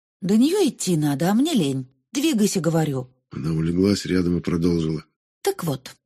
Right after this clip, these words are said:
Speaker 1: само? Вряд ли. Церберу делать больше нечего, чем о нас убогих думать. Выходит, кроме тебя за Алёнку попросить никто не мог.
Speaker 2: Выходит, не стал спорить я.
Speaker 1: А почему? Точнее, зачем?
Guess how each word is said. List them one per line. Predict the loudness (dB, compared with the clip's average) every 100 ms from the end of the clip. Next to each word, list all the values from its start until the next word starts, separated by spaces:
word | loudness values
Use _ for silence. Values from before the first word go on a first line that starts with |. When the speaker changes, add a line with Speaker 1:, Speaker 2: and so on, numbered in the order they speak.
| _ _
Speaker 1:
само? | -2 2 4 2 -4 _ _
Вряд | -2 0 0 -4
ли. | -10 -12 _ _ _ _
Церберу | -2 0 2 2 2
делать | 0 -2 0
больше | 0 0 0
нечего, | 0 0 -2 -2
чем | 0 0
о | 2
нас | 0 0
убогих | 2 2 2 -2
думать. | 0 0 -2 -8 -20 _ _ _ _ _ -6
Выходит, | -4 -4 -8 -6 -8
кроме | -4 0 0 -2
тебя | -4 -2 -2 0
за | 0
Алёнку | 2 2 0 -2
попросить | -4 -2 -2 -2 -4 -8 -6
никто | -2 -2 -2 -4
не | 0 2
мог. | 4 2 0 -6 _ _ _
Speaker 2:
Выходит, | 2 4 8 8 8 2 -10 _ _
не | -8 -8
стал | -8 -8 -8
спорить | -6 -2 0 0 -4
я. | -6 -10 _ _ _ _ _ _ _ -6
Speaker 1:
А | -2
почему? | -2 -2 0 0 -2 -12 _ _ _ _ _
Точнее, | -6 0 4 6 6 4
зачем? | 0 -2 -4 -4